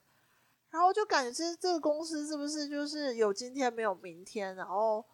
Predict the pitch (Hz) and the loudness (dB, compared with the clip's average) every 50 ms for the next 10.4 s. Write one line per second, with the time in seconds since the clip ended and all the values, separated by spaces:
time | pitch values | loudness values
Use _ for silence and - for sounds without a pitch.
0 | _ _ _ _ _ _ _ _ _ _ - 214 220 294 359 349 349 247 196 185 | _ _ _ _ _ _ _ _ _ _ -4 -2 2 2 2 6 6 4 4 4
1 | 202 208 196 202 233 262 269 240 233 233 - 226 185 151 - - - - 214 127 | 0 2 4 4 4 4 2 0 -2 -2 -4 -6 -8 -6 -6 -4 -4 -4 -4 -6
2 | 160 196 220 240 220 185 180 185 180 170 156 185 220 220 220 214 208 185 - 170 | -8 -12 -10 -8 -8 -8 -8 -8 -8 -6 -6 -4 -2 -2 -2 -2 -4 -4 -2 0
3 | 208 214 202 208 240 247 226 240 247 254 277 - - - 202 196 202 - 202 196 | 2 4 4 4 6 6 6 6 6 6 6 4 2 0 0 -2 -2 -4 -2 -2
4 | 180 190 202 - 247 226 214 202 190 185 - _ _ _ _ _ _ _ _ _ | -2 -2 0 2 4 6 6 6 4 0 -4 _ _ _ _ _ _ _ _ _
5 | _ _ _ 226 220 226 233 214 214 233 254 262 - 254 214 202 208 - - 240 | _ _ _ -10 -6 0 4 6 6 6 6 6 2 -2 -4 -4 -4 0 4 4
6 | 220 220 226 240 240 233 214 214 - - 220 202 202 214 233 226 214 208 214 - | 4 4 4 6 6 6 6 4 2 2 2 2 4 4 4 4 4 4 4 2
7 | - - - 202 196 165 180 196 156 - _ _ _ _ _ _ - - _ _ | 0 0 0 -2 -2 -2 -2 -2 -4 -8 _ _ _ _ _ _ -20 -20 _ _
8 | _ - - - 277 277 269 240 214 202 226 233 233 - - 302 254 220 - 202 | _ -4 4 8 10 10 10 10 8 6 4 2 2 0 -2 -4 -4 -4 -4 -4
9 | 185 180 180 190 - 226 214 202 202 - - 180 185 185 - 190 180 185 120 151 | -4 -4 -4 -4 -2 -2 0 0 0 -2 -2 -4 -6 -6 -6 -4 -4 -4 -4 -2
10 | 185 185 185 - - - - - | -4 -4 -6 -10 -16 -16 -16 -16